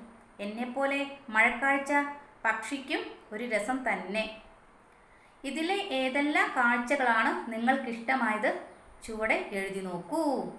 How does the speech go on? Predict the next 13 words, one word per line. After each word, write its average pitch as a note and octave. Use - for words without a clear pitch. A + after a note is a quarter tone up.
അപ്പോൾ A#3+
ഏതെല്ലാം C4+
കാഴ്ചകളാണ് C4+
ഇഷ്ടമായത്? B3+
മഴവെള്ളം A#3
ഇലകളിൽ A#3
തട്ടി B3+
താഴെ A3
വീഴുന്നു, G#3+
പിന്നെ A3
വെളിച്ചത്തിൽ B3
തിളങ്ങുന്ന A3
മഴത്തുള്ളി, G#3